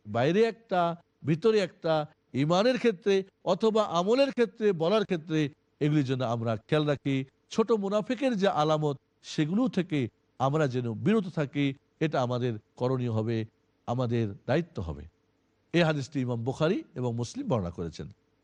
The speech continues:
ওয়ানহু ক্বাল, আতান নাবিয়্যা সাল্লাল্লাহু আলাইহি ওয়াসাল্লাম রাজুলুন আমা ফাকালা, "ইয়া রাসূলাল্লাহ, ইন্নাহু লাইসা লিকায়েদ ইয়াকুদুনি ইলাল মাসজিদ",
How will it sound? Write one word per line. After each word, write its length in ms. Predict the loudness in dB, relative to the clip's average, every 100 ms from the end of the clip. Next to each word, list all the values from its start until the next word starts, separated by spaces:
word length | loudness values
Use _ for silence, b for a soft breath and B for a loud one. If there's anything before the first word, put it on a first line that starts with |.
| _ _ _ _ -4
ওয়ানহু 380 | 2 2 4 0
ক্বাল, 380 | 2 2 2 0 -12 _ _ -4
আতান 340 | -2 0 0
নাবিয়্যা 520 | 0 -2 0 2 2 2
সাল্লাল্লাহু 640 | 0 0 0 0 0 2
আলাইহি 40 |
ওয়াসাল্লাম 20 |
রাজুলুন 400 | 2 0 0 -2
আমা 360 | 0 0 2 0
ফাকালা, 380 | -2 -2 2 4
"ইয়া 200 | 4 2
রাসূলাল্লাহ, 600 | 0 0 2 4 2 2 _ _ -8
ইন্নাহু 400 | -4 0 2 2
লাইসা 360 | 2 0 0 0
লিকায়েদ 680 | 0 2 2 4 4 2 0 -6 _ _ _ _ _ _ _ _ -2
ইয়াকুদুনি 580 | -2 2 0 2 2 2
ইলাল 340 | 2 2 2
মাসজিদ", 440 | 0 0 2 0